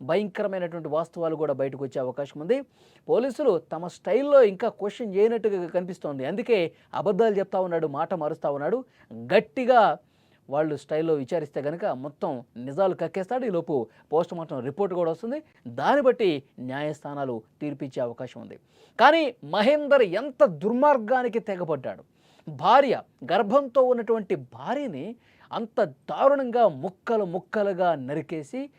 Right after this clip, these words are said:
మూసీ నదిలో పడేశాడు. ఆ శరీర భాగాలు ఇంకా దొరకలా. మొన్నటి వరకు భారీ వర్షాలు, వరదల కారణంగా, మూసి ఉధృతంగా ప్రవహించిన కారణంగా అతను ఆ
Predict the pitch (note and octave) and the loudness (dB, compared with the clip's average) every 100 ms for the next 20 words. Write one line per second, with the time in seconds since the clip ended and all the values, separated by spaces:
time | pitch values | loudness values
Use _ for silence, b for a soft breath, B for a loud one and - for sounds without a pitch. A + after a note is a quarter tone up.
0 | b - C3 A#3 - A3 G3+ G3+ D3+ B2 | b -12 -4 -4 -4 -4 -4 0 0 -2
1 | b - D#3 G3 G3+ C#3 - _ _ b | b -8 -6 -6 -6 -8 -10 _ _ b
2 | - D3 F#3+ C4 D4 C4 C4+ A#3 B3 C#4+ | -6 -4 2 2 4 4 4 0 2 2
3 | G#3+ A#3+ B3+ F3+ - b b - D3 A#3+ | 2 0 2 2 0 b b -12 -2 6
4 | C4+ B3 C4 F3 G3 A#3+ F#3 G#3+ B3 A#3+ | 6 6 0 0 0 2 0 -2 0 0
5 | G3+ F#3 A3 G#3+ G#3 F3 E3 A3 A#3+ G#3+ | 2 0 -2 0 0 -2 -2 0 0 -2
6 | B3 G3 F#3+ C#4 A#3+ A3 G3+ G3+ G3 G3+ | -6 -6 -6 -4 -2 -2 0 -2 -2 -6
7 | F#3 F3 D#3+ D3 A3+ C4+ b b b - | -4 -4 -4 0 0 0 b b b -4
8 | - B3+ F3 B3+ - D#3 | 0 0 0 -2 -6 -8